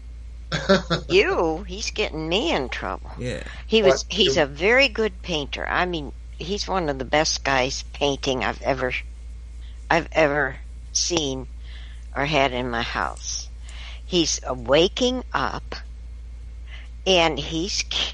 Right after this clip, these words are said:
Speaker 2: curious about things. So he wants to tell me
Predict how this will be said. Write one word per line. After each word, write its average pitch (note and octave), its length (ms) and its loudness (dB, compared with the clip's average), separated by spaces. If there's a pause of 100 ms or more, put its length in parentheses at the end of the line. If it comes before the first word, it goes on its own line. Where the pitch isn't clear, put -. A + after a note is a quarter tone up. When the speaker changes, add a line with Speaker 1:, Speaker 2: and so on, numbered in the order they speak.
(160)
Speaker 2:
curious D#3+ 640 4
about D3 400 2
things. E2 800 -4 (560)
So F3 340 4
he F#3+ 320 6
wants F#3 440 4 (120)
to E3 320 2 (640)
tell G#3+ 360 6
me D3+ 420 4